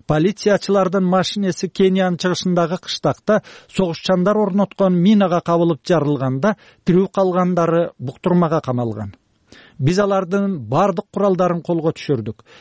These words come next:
Беш автомобилин кыйраттык. Кээ бир полициячылар буктурмадан кутулуп кетти», — деп билдирди шейх Абдулазиз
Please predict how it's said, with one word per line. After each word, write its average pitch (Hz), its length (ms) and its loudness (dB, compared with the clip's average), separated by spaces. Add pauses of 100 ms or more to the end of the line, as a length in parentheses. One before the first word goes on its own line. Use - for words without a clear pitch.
(140)
Беш 175 340 0
автомобилин 190 600 -2
кыйраттык. 135 640 -2 (340)
Кээ 165 200 2
бир 165 140 2
полициячылар 180 800 0
буктурмадан 165 640 -2
кутулуп - 400 -6
кетти», — - 420 -2
деп 120 220 -2 (140)
билдирди 131 520 0 (260)
шейх 175 420 -2 (160)
Абдулазиз 143 1000 0